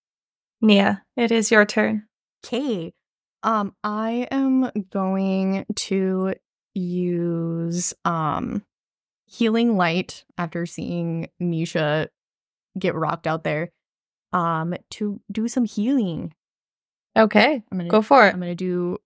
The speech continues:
Speaker 2: that's terrible rolls. I'm gonna do four D six. Um, where's not a lot. Uh, for eight points of healing. That was terrible rolls.
Speaker 1: Okay, Nisha, you,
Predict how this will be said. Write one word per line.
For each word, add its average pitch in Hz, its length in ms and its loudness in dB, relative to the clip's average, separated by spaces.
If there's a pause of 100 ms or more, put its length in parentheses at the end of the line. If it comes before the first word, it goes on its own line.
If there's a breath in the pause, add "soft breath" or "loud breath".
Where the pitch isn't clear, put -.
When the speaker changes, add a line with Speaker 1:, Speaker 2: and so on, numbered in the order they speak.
(580)
Speaker 2:
that's 165 200 -14
terrible 165 360 -6
rolls. 156 200 -4
I'm - 80 -2
gonna 190 140 2
do 180 140 2 (640)
four 190 240 2
D 170 220 -2
six. - 720 -4 (640)
Um, - 520 -6 (680)
where's 240 280 -4
not 226 160 -6
a 226 40 -4
lot. 214 380 -4 (640)
Uh, 190 180 0 (140)
for 185 540 -4 (140)
eight 320 280 0
points 277 380 2
of 220 120 0
healing. 185 480 0
That 180 80 -4
was 160 260 -6
terrible 214 540 0
rolls. 151 500 -4 (1120)
Speaker 1:
Okay, 233 380 8 (200)
Nisha, 202 480 8 (120)
you, 196 560 6